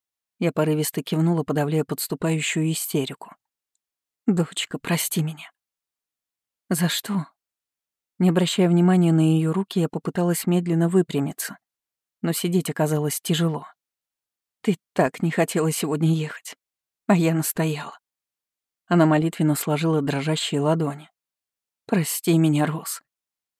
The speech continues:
Я зажмурилась, ослепленная светом фар. Да я сама виновата. Ночью куда-то поперлась. Главное, чтобы с Игорем все было в порядке.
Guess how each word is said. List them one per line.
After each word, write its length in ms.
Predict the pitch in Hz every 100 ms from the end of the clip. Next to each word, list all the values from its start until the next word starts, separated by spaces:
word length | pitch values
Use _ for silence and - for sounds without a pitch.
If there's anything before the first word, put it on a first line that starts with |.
| _ _ _
Я 160 | 202 185
зажмурилась, 680 | 170 160 190 190 151 143
ослепленная 600 | 151 - 165 - 185 160
светом 380 | 143 165 156 160
фар. 440 | - 151 135 - - _ _ _ _ _ _ _ _
Да 100 | 185
я 140 | 180 175
сама 340 | 185 175 170
виновата. 500 | 151 151 147 143 - - _ _ _ _ _
Ночью 340 | - 175 - -
куда-то 320 | 165 151 -
поперлась. 680 | - 156 170 156 - - - _ _ _ _ _ _ _ _ _ _
Главное, 480 | - 170 160 160 160
чтобы 280 | - 165 160
с 120 | -
Игорем 280 | 190 160 147
все 160 | -
было 180 | 156 147
в 100 | 147
порядке. 480 | - 151 151 - -